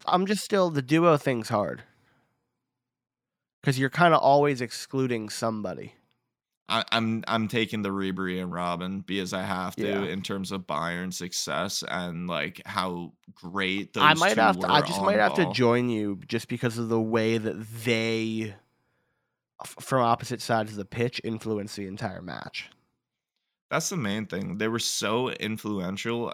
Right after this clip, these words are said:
Speaker 2: especially in terms of feeding a striker and also cutting inside with Robin and Ribery being able to hit that crazy curl, Robin with his left, Ribery with his right. And Ribery was just disgusting with both feet and, like,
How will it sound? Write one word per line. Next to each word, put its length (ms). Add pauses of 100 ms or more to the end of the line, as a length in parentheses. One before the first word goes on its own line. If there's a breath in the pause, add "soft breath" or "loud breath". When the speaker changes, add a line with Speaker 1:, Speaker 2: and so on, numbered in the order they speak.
(120)
Speaker 2:
especially 920
in 140
terms 340
of 220
feeding 500
a 60
striker 640
and 180
also 300
cutting 340
inside 580
with 220
Robin 600
and 280
Ribery 540
being 280
able 240
to 200
hit 220
that 240
crazy 540
curl, 580
Robin 340
with 140
his 180
left, 240
Ribery 500
with 160
his 200
right. 320 (360 loud breath)
And 140
Ribery 380
was 160
just 240
disgusting 500
with 160
both 240
feet 440
and, 300
like, 260